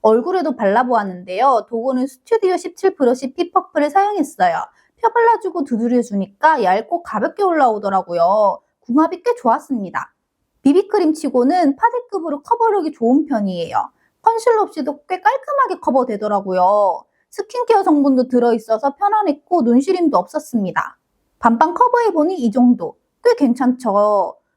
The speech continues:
메이크업 완성해보니 미디움 컬러는 딱 적당하게 화사하게 올라왔고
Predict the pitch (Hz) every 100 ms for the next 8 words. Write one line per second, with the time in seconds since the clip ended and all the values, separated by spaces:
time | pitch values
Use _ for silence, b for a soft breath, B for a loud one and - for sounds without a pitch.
0 | _ 214 262 - 311 196 247 359 302 240
1 | 247 285 214 233 370 392 381 349 320 311
2 | 302 440 - - 269 240 233 302 415 494
3 | 480 - 196 185 196 180 - - 359 349
4 | 247 -